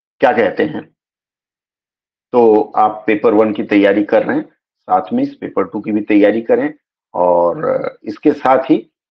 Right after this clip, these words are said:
आज के सत्र को मैं ही समाप्त करना चाहूंगा। अगले सत्र में पुनः फिर कुछ नई बात लेकर के मैं प्रस्तुत होऊंगा आप लोगों के साथ, और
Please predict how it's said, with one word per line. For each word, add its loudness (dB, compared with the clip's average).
आज 2
के 2
सत्र -4
को -2
मैं 2
ही 0
समाप्त -4
करना 2
चाहूंगा। 0
अगले 4
सत्र 0
में 0
पुनः 0
फिर -4
कुछ -10
नई 4
बात 0
लेकर -2
के -4
मैं -2
प्रस्तुत -10
होऊंगा 0
आप 0
लोगों -4
के -8
साथ, -2
और 0